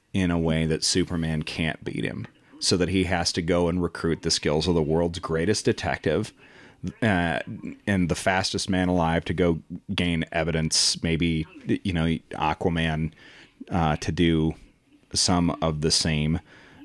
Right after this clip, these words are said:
Um, I, I mean, create a threat that's, uh, existential enough, but also relatable enough that you don't have to explain it too much, but also a foil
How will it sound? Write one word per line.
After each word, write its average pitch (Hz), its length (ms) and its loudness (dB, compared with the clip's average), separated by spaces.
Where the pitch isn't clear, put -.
Um, 78 840 2
I, - 120 -4
I 87 40 0
mean, 104 220 2
create 107 380 6
a 107 40 4
threat 90 440 -2
that's, - 560 0
uh, 90 100 2
existential 90 760 0
enough, 82 320 -2
but 90 120 0
also 87 340 2
relatable 82 560 2
enough 78 220 -2
that - 120 -2
you 95 100 2
don't 90 180 -2
have 90 240 -2
to 80 100 0
explain 98 360 0
it - 120 -2
too - 140 -2
much, 73 260 -2
but 90 120 2
also 87 360 2
a 78 40 0
foil 87 580 0